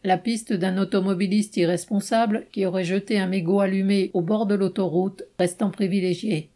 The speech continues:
Mais quelle qu'en soit la cause immédiate, toutes les conditions étaient réunies pour qu'un départ de feu prenne vite des proportions importantes.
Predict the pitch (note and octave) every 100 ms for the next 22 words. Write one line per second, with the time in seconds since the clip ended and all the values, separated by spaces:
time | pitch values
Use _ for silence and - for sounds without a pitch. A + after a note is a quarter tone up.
0 | _ _ _ _ _ - A3 A#3 A3 A#3
1 | A#3 - B3+ A3 A#3+ A3 G#3+ G3 F3+ G3+
2 | A3+ - - A3 A#3+ - G#3+ G#3 - A#3
3 | A3 F#3+ F#3 F3 F3+ F3+ F#3 - - G3
4 | F#3+ G#3+ A3 G#3 G3 G3 G#3 G3+ G#3 F#3+
5 | F3 F#3+ E3 F#3+ F#3 F#3 G#3+ D#3+ G#3 F3+
6 | F3+ G3 E3+ - F#3 -